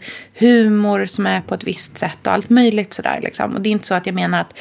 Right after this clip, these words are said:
allt det måste förbjudas, att man måste vara, liksom,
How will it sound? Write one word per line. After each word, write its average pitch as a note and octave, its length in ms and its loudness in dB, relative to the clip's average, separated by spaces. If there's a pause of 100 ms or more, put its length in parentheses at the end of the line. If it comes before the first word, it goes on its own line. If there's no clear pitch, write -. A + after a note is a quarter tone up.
(220)
allt F#3 340 -2
det F#3 100 -2
måste F#3 280 -6
förbjudas, F#3+ 960 -2
att - 140 -6
man F#3 140 -4
måste F3+ 300 -6
vara, F3+ 420 2 (520)
liksom, F3+ 500 -2